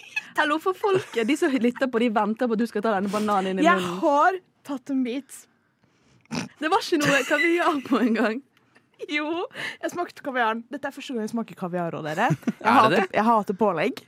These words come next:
Speaker 3: Hæ?
Speaker 2: Mm, mm.
Speaker 3: Hva slags oppvekst har du hatt?
Speaker 1: <laughs> Hvilket barn var du?
Speaker 2: Jævlig sta barn.
Speaker 1: Ja.
Speaker 3: Jeg ser for meg de putene under armene jeg nå, på, på oppveksten.
Speaker 1: Ja.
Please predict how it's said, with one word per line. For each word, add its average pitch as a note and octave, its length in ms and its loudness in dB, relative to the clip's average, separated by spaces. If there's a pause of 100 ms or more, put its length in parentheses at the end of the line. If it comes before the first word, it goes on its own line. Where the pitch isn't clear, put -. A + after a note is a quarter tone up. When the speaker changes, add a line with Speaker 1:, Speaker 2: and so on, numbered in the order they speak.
(200)
Speaker 3:
Hæ? F#4 140 6 (220)
Speaker 2:
Mm, G#3 440 2 (160)
mm. A3 400 2 (720)
Speaker 3:
Hva A3+ 140 0
slags D#4+ 160 -2
oppvekst - 420 -6
har - 80 -4
du D#4 60 0
hatt? - 1120 -4
Speaker 1:
<laughs> - 0 - (680)
Hvilket D#4+ 400 2
barn C4+ 480 6
var A#3 420 2
du? G#3 220 2 (920)
Speaker 2:
Jævlig G3+ 640 -8
sta - 240 -8
barn. F3+ 300 0
Speaker 1:
Ja. D#4+ 160 4 (320)
Speaker 3:
Jeg - 80 -14
ser A#2 140 -4
for A2+ 100 -6
meg A2+ 80 -8
de G2+ 140 -2
putene F#2+ 340 -4
under F#2+ 160 -2
armene F2 320 -2
jeg G2+ 80 -2
nå, E2+ 80 -4 (220)
på, F#2+ 140 -4 (360)
på F#2+ 140 -10
oppveksten. - 420 -12
Speaker 1:
Ja. G#3+ 240 0